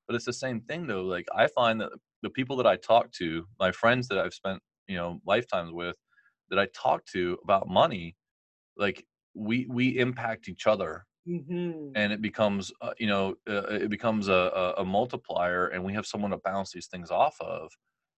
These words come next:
Speaker 1: And they've been the most successful friends I've had, you know, the ones that are willing to talk about this stuff with me. And so I found that, like, I just really felt that this was, you know, it, it can have a, it can have an impact,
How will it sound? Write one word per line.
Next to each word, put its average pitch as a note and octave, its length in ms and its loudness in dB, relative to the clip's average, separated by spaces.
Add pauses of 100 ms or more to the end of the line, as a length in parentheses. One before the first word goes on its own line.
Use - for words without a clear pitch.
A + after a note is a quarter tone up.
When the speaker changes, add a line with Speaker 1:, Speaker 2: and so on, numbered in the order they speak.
Speaker 1:
And F#2 560 -2 (720)
they've A#2+ 300 8
been B2 160 8
the B2 80 4
most B2 200 2
successful A#2+ 360 6
friends B2 260 0
I've A2+ 80 0
had, B2 320 2 (600)
you G#2 80 -4
know, A2 180 2
the A#2 80 -2
ones A#2+ 220 4
that A#2+ 80 2
are B2 60 8
willing A2+ 220 8
to A2+ 60 8
talk A#2 260 6
about F2 180 8
this - 100 -4
stuff - 420 -2
with F2+ 220 0
me. D#2+ 200 -8 (1080)
And A2 180 6
so A2+ 160 10
I A2+ 140 12
found B2 380 8
that, F#2+ 120 4
like, F#2 180 2
I F#2+ 80 4
just G2+ 220 0
really G#2 240 6
felt G#2+ 400 8
that F#2+ 220 0
this F#2+ 180 2
was, F#2+ 340 4 (600)
you G#2 100 2
know, G2 120 8
it, G#2+ 260 4
it G#2+ 100 4
can G#2+ 140 2
have A2+ 300 8
a, G2+ 140 4 (100)
it G2 200 0
can G#2 80 -2
have A#2 240 6
an G#2+ 80 2
impact, F2+ 560 4